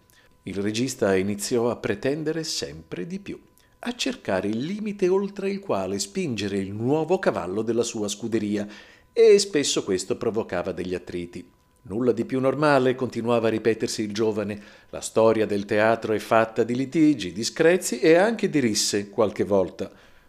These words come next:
Tutto rientra nella normalità dei rapporti creativi. Eh, altrimenti uno va a lavorare in banca e tutto muore lì." L'attore però aveva imparato a non farsi mettere i piedi in testa.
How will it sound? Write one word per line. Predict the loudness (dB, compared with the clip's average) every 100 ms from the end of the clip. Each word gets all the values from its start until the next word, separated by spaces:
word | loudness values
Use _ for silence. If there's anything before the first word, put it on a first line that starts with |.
| _
Tutto | 0 0 4 4
rientra | 4 2 0 -4
nella | -2 -2 -2
normalità | -2 -2 -2 -2 -2 -2
dei | -2 -2
rapporti | -4 -4 -6 -6 -8
creativi. | -4 -4 -4 -6 -6 -8 -12 -18 _ _ _ -12
Eh, | -12 -14 _
altrimenti | -6 0 0 0
uno | 0 2 0 0
va | 2
a | 4
lavorare | 6 4 4 0
in | 2
banca | 4 2 0 -2 2
e | 4 4
tutto | 2 0 0
muore | 2 0
lì." | -2 -6 -14 -20 _ _ _ _ _ _ _ _ _ _
L'attore | -12 -6 -6 -6
però | -6 -6 -6 -8
aveva | -8 -4 -4 -4
imparato | -6 -6 -4 -6 -8 -10
a | -8
non | -6 -6 -6
farsi | -4 -6 -6 -8
mettere | -10 -6 -6
i | -6
piedi | -8 -10 -10
in | -8
testa. | -4 -4 -4 -8